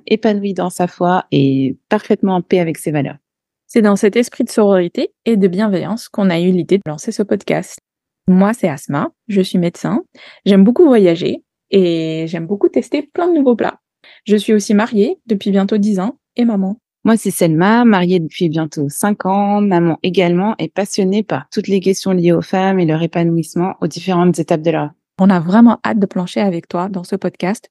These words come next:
Speaker 2: sur toutes ces questions qui te trottent dans la tête et de revenir aux sources pour mieux y répondre.
Speaker 1: Alors, petit disclaimer avant de commencer. Ici, on prétend pas être des experts du Coran, du Hadith ou d'autres sciences religieuses. On donne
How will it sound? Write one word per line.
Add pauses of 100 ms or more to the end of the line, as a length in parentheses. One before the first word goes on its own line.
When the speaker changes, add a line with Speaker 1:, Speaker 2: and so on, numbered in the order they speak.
(100)
Speaker 2:
sur
toutes
ces
questions
qui
te
trottent
dans
la
tête (260)
et
de
revenir
aux
sources
pour
mieux
y
répondre. (880)
Speaker 1:
Alors,
petit
disclaimer
avant
de
commencer.
Ici,
on
prétend
pas
être
des
experts
du
Coran,
du (100)
Hadith
ou
d'autres
sciences
religieuses.
On
donne